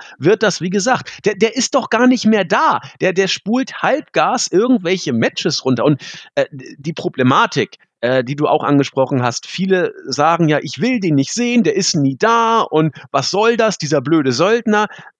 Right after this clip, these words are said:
Das ist eine Einstellung, die man haben kann, die ich nachvollziehen kann. Aber ob man sie teilt oder nicht, man kann doch nicht leugnen, dass viele das nervt. Das darf man doch nicht außer Acht lassen als W W E.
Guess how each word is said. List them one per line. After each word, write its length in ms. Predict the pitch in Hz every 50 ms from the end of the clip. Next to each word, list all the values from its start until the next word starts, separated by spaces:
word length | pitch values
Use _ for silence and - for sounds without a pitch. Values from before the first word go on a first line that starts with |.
| _ _ _ _ _ _ _ _
Das 160 | - 170 180 -
ist 200 | 196 240 - -
eine 260 | - 190 202 202 175 160 - _
Einstellung, 400 | - 170 208 208 180 190 175 151
die 80 | 170
man 180 | 165 151 147 139
haben 240 | 156 170 196 254 226
kann, 160 | 196 190 175
die 80 | 156
ich 80 | 151 131
nachvollziehen 720 | 147 160 190 226 - - - 135 135 - - - 127 131
kann. 220 | 139 - 147 202 - - - -
Aber 240 | - 165 165 180 -
ob 100 | 208 -
man 120 | 196 185 160
sie 100 | 185 185
teilt 340 | - - 175 196 208 196
oder 140 | 180 170 160
nicht, 300 | 156 190 262 233 - - - - _ _ _
man 180 | - 151 165 180
kann 240 | - - - 233
doch 180 | 220 233 202 -
nicht 220 | 185 196 - -
leugnen, 400 | 170 180 214 226 220 - 196 190
dass 180 | 170 160 165 -
viele 280 | - - 214 208 208 180
das 220 | 165 135 135 -
nervt. 500 | 147 185 254 262 - - - - - - _ _ _
Das 160 | 139 151 -
darf 160 | - 196 214 214
man 100 | 208 190
doch 160 | 190 160 -
nicht 260 | 180 202 196 - -
außer 240 | 156 135 - - -
Acht 220 | 240 254 - -
lassen 260 | - 131 117 - 123
als 280 | - - 107 104 - 113
W 180 | 110 110 104 95
W 60 | 104
E. 220 | - 92 98 87